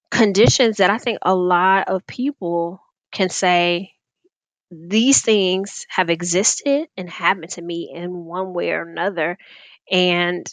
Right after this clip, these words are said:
whether I've sort of couched it as a condition that creates work anxiety, it is, it is a thing. Um, I would love to work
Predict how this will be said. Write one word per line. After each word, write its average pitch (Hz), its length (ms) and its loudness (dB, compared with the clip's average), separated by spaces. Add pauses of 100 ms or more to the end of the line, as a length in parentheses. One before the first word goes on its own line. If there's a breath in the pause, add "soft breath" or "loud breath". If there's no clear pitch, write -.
(240)
whether 196 320 4
I've 180 240 4
sort 175 200 -2
of - 100 -12
couched - 600 -2
it 269 260 0 (540)
as 220 380 4 (100)
a 214 100 2
condition 214 460 0
that 208 160 0
creates 202 500 0
work 170 680 0 (140)
anxiety, 202 840 0
it 208 140 6
is, 220 160 4
it 214 220 2
is 220 120 2
a 180 80 0
thing. 175 640 -4 (120)
Um, 180 500 -4 (180)
I 214 100 8
would 220 200 2
love 208 400 4
to 208 120 -6
work 175 360 2